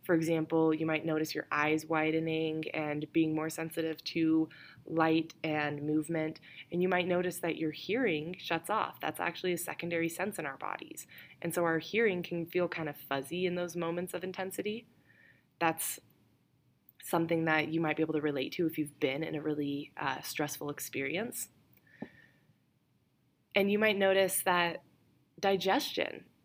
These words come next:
is not incredibly reliable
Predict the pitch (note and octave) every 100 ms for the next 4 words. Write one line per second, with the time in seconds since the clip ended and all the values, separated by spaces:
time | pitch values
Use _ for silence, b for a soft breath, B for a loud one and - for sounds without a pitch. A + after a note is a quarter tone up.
0 | _ - E3+ D#3 D#3+ D3+ D3 C#3+ - _
1 | - F3 F3+ E3 D#3+ D3+ D3+ D3 C#3+ C#3
2 | C#3 C3 -